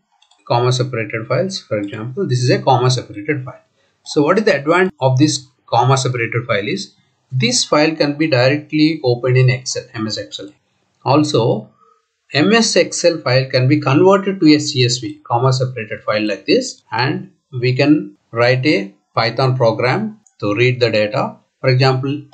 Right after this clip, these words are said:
this has marks, for example. We can read these marks and we can calculate the grade, G P A, et cetera, the result, pass, fail, uh, which grade and all that, and we can write it into a separate file,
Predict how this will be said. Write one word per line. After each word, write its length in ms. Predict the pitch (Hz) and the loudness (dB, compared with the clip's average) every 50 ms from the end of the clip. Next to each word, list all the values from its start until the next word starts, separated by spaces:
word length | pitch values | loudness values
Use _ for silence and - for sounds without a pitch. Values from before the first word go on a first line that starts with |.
| _ - | _ 0
this 220 | 127 151 151 147 | 2 2 2 4
has 200 | - 143 135 120 | 4 2 2 2
marks, 380 | 113 107 113 117 113 - - - | 0 0 2 2 2 2 -2 -4
for 180 | - - 101 | -6 -6 -8
example. 540 | 98 98 - 104 95 101 - - 160 202 226 226 - _ _ _ _ _ _ _ _ _ _ _ | -8 -10 -12 -14 -16 -16 -14 -10 -10 -10 -10 -10 -14 _ _ _ _ _ _ _ _ _ _ _
We 120 | - 117 123 | -6 -4 -2
can 180 | 123 131 117 | 0 0 0
read 220 | 120 123 123 120 117 | 2 2 0 0 0
these 160 | 123 117 107 | -2 -2 -2
marks 480 | 107 117 131 160 190 190 - - - _ _ - | 0 0 0 -2 -2 -4 -8 -12 -16 _ _ -6
and 180 | 113 113 110 | -6 -4 -4
we 140 | 107 113 123 | -4 -4 -2
can 260 | 127 139 131 127 127 | 0 2 2 2 2
calculate 600 | 127 131 120 117 120 120 120 - 127 120 110 107 | 0 0 0 0 -2 -2 -2 0 0 0 0 0
the 140 | 117 113 101 - | -2 -4 -4 -6
grade, 600 | - - 117 120 123 127 131 139 139 185 190 190 - _ _ _ _ _ _ _ _ _ _ _ _ - 123 | -4 0 2 2 4 2 2 0 0 -4 -6 -8 -14 _ _ _ _ _ _ _ _ _ _ _ _ -6 -4
G 280 | 127 - 127 127 127 | -2 0 2 0 0
P 240 | 127 127 120 127 143 | 0 0 0 2 2
A, 140 | 165 - 120 | 0 0 -2
et 100 | 123 - | -6 -6
cetera, 460 | - 127 127 - 135 170 196 - - _ _ - - | -6 -8 -6 -4 -4 -4 -4 -6 -12 _ _ -6 -4
the 120 | 127 123 | -2 0
result, 420 | 120 123 123 123 131 165 202 - - - _ _ _ _ - | 0 0 2 2 2 2 0 -2 -6 -14 _ _ _ _ 0
pass, 420 | 127 117 117 113 117 127 - - - | 2 4 4 4 2 0 -4 -8 -6
fail, 460 | - 110 110 107 107 110 107 107 123 - - _ _ _ _ _ | -4 -2 -2 0 -2 -2 -2 -6 -8 -10 -16 _ _ _ _ _
uh, 160 | - 117 - - | -14 -12 -10 -4
which 340 | 104 123 131 127 127 - | 0 0 0 0 -2 -2
grade 360 | - 127 110 110 110 113 110 110 | -2 0 0 2 2 0 0 0
and 160 | 104 101 104 | 0 0 0
all 200 | 98 98 98 98 | 0 -2 -2 -2
that, 220 | 117 135 156 143 | -2 -2 -2 -2
and 160 | 139 131 127 | 0 0 2
we 120 | 127 131 127 | 2 2 2
can 120 | 135 135 | 2 2
write 220 | 127 127 123 127 127 | 2 2 2 2 0
it 120 | 123 - | -2 -4
into 240 | 123 120 120 160 208 | -4 -4 -2 -4 -4
a 40 | 220 | -4
separate 420 | - - 190 - - 131 135 127 | -2 -2 -2 0 0 -2 -2 -2
file, 240 | - 101 92 - | -4 -8 -8 -8